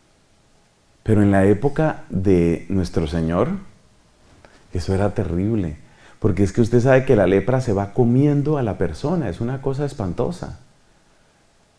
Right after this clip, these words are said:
Muchas veces de las manos, de los dedos, lo que le quedan son muñones.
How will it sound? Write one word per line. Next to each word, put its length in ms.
Muchas 340
veces 380
de 100
las 240
manos, 440
de 100
los 180
dedos, 320
lo 140
que 100
le 100
quedan 240
son 260
muñones. 720